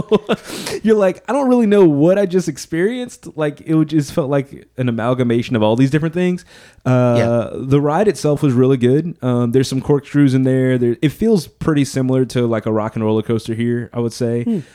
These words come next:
Speaker 2: Hmm.
Speaker 1: Um, probably not as intense as Rock and Roller Coaster. Like, it's still pretty mild. Um,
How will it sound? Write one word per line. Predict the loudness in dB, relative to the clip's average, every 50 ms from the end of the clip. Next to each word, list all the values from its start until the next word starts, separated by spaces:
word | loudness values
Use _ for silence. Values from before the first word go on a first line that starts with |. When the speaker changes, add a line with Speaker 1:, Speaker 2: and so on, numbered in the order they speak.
| _ _ -6
Speaker 2:
Hmm. | -4
Speaker 1:
Um, | -2 -2 -2 -2 -2 -2 -2 -4 -4
probably | -2 -2 -2 0 0
not | -2 -2 -4 -6 -4
as | -4 -4 -4 -4
intense | -6 -6 -4 -6 -6 -4 -4
as | -6 -6
Rock | -6 -6 -6 -4 -4
and | -2
Roller | -2 -2 -4
Coaster. | -4 -4 -6 -6 -6 -6 -8 -8
Like, | -8 -8 -10
it's | -8 -4
still | -2 -2 -2
pretty | -2 -4 -6 -6
mild. | -6 -6 -6 -6 -6 -6 -6 -8 -8 -12 -16 -20 -20 _ _ _ _ -8
Um, | -6 -4 -4 -2 -4 -4 -6 -6 -8 -10 -10 -12 -14 -16